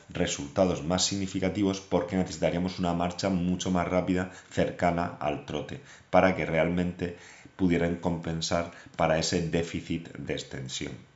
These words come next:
Las conclusiones principales que sacaron los investigadores fue la importancia de los cambios de activación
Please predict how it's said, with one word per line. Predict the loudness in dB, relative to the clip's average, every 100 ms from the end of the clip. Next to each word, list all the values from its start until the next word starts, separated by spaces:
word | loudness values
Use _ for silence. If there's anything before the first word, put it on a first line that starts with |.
| _ _ -20 -20 -6
Las | -4
conclusiones | -2 -2 -2 0 0 0
principales | -2 -4 0 4 4 4 -2
que | -6
sacaron | -4 -2 2
los | 2 2
investigadores | 0 -2 0 2 4 4 2 -4 -10 -18 -18 -2
fue | 2 2 0 -10 -20 0
la | 4
importancia | 4 4 0 0 -2 0
de | 0
los | 0 0
cambios | 0 4 2 2 -2
de | -2
activación | -4 -2 0 2 2 2 0 0